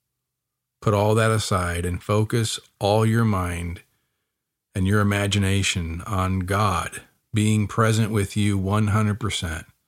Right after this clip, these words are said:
focused on you one hundred percent. But because he's infinite, he's not any less present or any less focused anywhere else. But Jesus says,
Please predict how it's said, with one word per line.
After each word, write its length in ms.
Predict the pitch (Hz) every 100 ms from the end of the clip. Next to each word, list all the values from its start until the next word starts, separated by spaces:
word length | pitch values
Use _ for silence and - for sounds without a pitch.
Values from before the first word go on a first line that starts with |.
| _ _ _ _ _ _ _ _ _
focused 500 | - 110 113 120 104
on 220 | 113 107 101
you 480 | 101 101 98 101 - _ _ _ -
one 380 | 90 92 117
hundred 340 | 117 113 113 110
percent. 520 | 107 - 92 80 -
But 140 | 95
because 380 | 98 95 113 101
he's 180 | - 110
infinite, 500 | 127 139 107 95 92
he's 260 | - 107 110
not 180 | 110
any 240 | - 110 117
less 300 | 113 117 107
present 520 | - 104 98 104 92
or 140 | 87
any 220 | 90 104 110
less 260 | 110 110
focused 540 | - 104 101 101 95 98
anywhere 400 | 98 95 90 85
else. 460 | 80 - - - _ _ _ _ _ _ _ _ _ _ -
But 140 | 95
Jesus 420 | 87 117 120 113
says, 480 | - 107 101 98 92